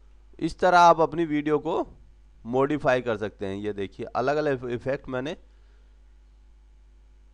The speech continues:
थ्री टाइप के इफेक्ट आपके वीडियो में डाल दिए हैं इस टाइप से।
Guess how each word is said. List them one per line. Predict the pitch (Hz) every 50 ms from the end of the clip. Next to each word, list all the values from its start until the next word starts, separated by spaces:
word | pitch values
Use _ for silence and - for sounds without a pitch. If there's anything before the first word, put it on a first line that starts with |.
| - - - - - - - - - - - - - - - - - - - - - -
थ्री | 131 139 156 147
टाइप | 143 135 135 135 -
के | - 151
इफेक्ट | 139 - - 139 127 - 139
आपके | 123 120 - - 135
वीडियो | 120 120 117 120 123 127
में | 127 127 117
डाल | 107 104 101 107
दिए | 104 117
हैं | 123 127
इस | 123 -
टाइप | - - 117 113
से। | - - - 233